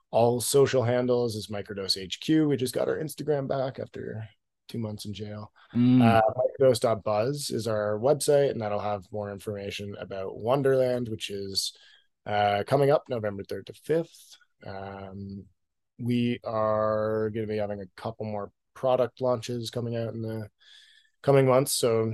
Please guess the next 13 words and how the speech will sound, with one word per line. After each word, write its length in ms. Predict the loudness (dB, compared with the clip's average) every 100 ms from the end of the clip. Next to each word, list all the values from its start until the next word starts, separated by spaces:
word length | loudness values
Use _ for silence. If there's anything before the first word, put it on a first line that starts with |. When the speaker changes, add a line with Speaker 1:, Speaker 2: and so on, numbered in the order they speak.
| -2
Speaker 1:
you 100 | -2
know, 120 | -2
just 220 | -4 -6
best 300 | -8 -8 -6
to 320 | -4 -2 -4
stay 260 | -6 -6 -6
tuned 240 | -6 -6
on 160 | -6 -6
social 400 | -8 -8 -8 -8
or 80 | -6
email 280 | -6 -8
newsletter, 720 | -8 -8 -8 -6 -4 -4 -6
or, 80 | -10